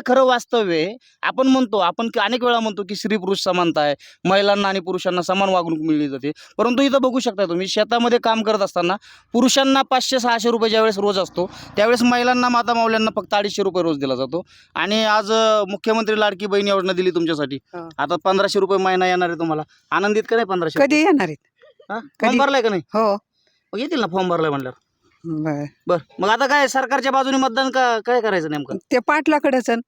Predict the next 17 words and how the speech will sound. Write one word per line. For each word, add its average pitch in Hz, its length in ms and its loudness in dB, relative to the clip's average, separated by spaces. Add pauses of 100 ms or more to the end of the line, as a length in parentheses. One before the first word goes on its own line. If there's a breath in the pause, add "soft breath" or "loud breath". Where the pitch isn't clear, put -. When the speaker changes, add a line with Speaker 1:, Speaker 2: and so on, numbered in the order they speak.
(140)
Speaker 1:
पाटलाकडंच? 285 560 0
Speaker 2:
मग? 254 240 2 (180)
Speaker 1:
का 330 140 4
बरं, 339 140 4
काय 330 220 0
दिलंय 339 180 2
पाटलाने 254 400 0
असं? 202 240 -6
Speaker 2:
मग 226 80 0
आमच्या 311 300 2
लेकरासाठी 349 640 2
करायचंय 330 400 2
ना 480 180 -2
त्यांना, 240 380 2
ते 294 180 -2
झटत 302 340 0
येत 320 80 2